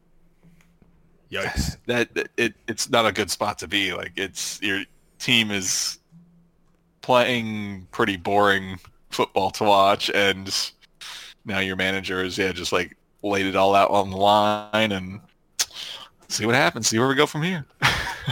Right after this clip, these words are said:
Speaker 1: I, you know, we've been watching Premier League, you know, for the last decade or so, and this year probably being the, the year that we've paid attention to everyone the most, not just our,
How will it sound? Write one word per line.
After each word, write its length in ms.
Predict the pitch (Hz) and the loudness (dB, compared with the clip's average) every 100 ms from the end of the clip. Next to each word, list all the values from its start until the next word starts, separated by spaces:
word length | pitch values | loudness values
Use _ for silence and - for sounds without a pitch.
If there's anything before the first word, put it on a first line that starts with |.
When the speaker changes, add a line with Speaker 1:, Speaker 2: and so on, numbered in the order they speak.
| - - - - - - | -8 -12 -14 -12 -12 -4
Speaker 1:
I, 80 | 131 | 0
you 100 | 131 | 4
know, 260 | 120 110 - - 143 151 - | 4 2 -4 -10 -10 -10 -8
we've 200 | 185 233 | -2 0
been 140 | 214 147 | 2 4
watching 380 | 127 117 120 | 4 4 0
Premier 340 | 107 117 104 104 | -2 0 2 2
League, 260 | 101 95 - - _ _ _ _ _ _ - | 2 0 -4 -20 _ _ _ _ _ _ -10
you 100 | 120 | -8
know, 120 | 95 | -8
for 80 | - | -4
the 80 | 113 | 0
last 260 | 92 - _ - 117 101 | 0 -4 _ -16 -8 0
decade 400 | 101 - 98 98 | 0 2 0 0
or 80 | |
so, 480 | 98 - 95 98 95 - - | -4 -2 0 0 -2 -6 -4
and 140 | 139 | 4
this 220 | 139 147 139 | 6 6 6
year 100 | 123 | 6
probably 240 | 135 120 | 6 6
being 220 | 113 113 104 | 4 2 2
the, 120 | 101 | 2
the 160 | 110 107 | 4 4
year 280 | 107 110 | 6 6
that 120 | 104 104 | 6 4
we've 180 | 101 | 2
paid 180 | - 113 | 4 2
attention 440 | 98 - 101 113 101 | 2 -2 -4 -4 -4
to 280 | 110 101 - 113 | -4 -4 -4 0
everyone 600 | 120 120 127 123 131 131 | 2 4 2 2 2 2
the 60 | |
most, 440 | 127 127 135 - 131 | 2 2 0 -2 -4
not 160 | 104 | -2
just 180 | 107 - | -4 -4
our, 240 | 104 104 | -2 -4